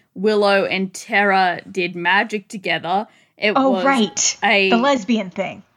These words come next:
Speaker 1: Yeah, it was pretty much, you know, a, uh, metaphor for
Speaker 2: <laughs>
Speaker 1: lesbian sex.
Speaker 2: Love it. <laughs> Anyway. Uh, so this whole, okay, so they have a map of Sunnydale, and they blow this dust, and it shows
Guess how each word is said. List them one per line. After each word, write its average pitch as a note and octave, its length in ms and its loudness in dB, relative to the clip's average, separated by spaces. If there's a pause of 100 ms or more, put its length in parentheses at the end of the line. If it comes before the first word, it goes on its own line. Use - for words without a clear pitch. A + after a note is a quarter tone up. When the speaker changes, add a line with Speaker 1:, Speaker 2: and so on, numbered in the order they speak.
(160)
Speaker 1:
Yeah, A#3+ 260 2
it F#3 40 0
was A#3 120 -4
pretty C#4+ 180 2
much, A#3+ 220 2
you G#3 80 -2
know, E3 260 2
a, F3+ 260 2
uh, E3 220 0
metaphor G3 420 -2
for G3 100 -4
Speaker 2:
<laughs> E3 80 -2
Speaker 1:
lesbian F3 280 -6
sex. E3+ 540 -8 (500)
Speaker 2:
Love G#3 300 0
it. - 180 -8 (420)
<laughs> A#3+ 120 -6 (460)
Anyway. A#3 500 0 (520)
Uh, B3+ 320 0 (600)
so D4+ 580 -2 (140)
this D4 280 0
whole, F4+ 460 0
okay, A#3 240 0
so B3 160 0
they A#3+ 120 4
have C4+ 160 0
a C#4 80 -2
map B3+ 360 0
of B3+ 120 -4
Sunnydale, G#3 840 2 (600)
and A3 380 2
they A3 320 2
blow A3 400 0
this A#3+ 200 -2
dust, A3 840 0 (140)
and A3 260 2
it G#3+ 240 0 (120)
shows A#3 680 0